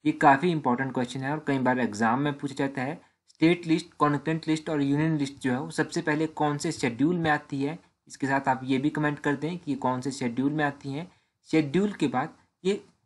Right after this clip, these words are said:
सैनिटेशन जो है, इन तीनों में से कौन सी लिस्ट में आता है,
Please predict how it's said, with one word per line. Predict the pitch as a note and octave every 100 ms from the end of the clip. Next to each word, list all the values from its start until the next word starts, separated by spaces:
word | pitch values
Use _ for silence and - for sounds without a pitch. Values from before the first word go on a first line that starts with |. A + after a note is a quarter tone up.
| _ _ _
सैनिटेशन | D#3+ D#3+ D#3+ D#3 F3+
जो | D3
है, | A#2+ C#3 -
इन | D3
तीनों | D3+ D3
में | D3 B2+
से | C#3+
कौन | D3 C#3 C#3 C#3
सी | C#3+
लिस्ट | A#2+ G#2+ -
में | A2+ C3+ D3+
आता | G2 - G2
है, | F#2+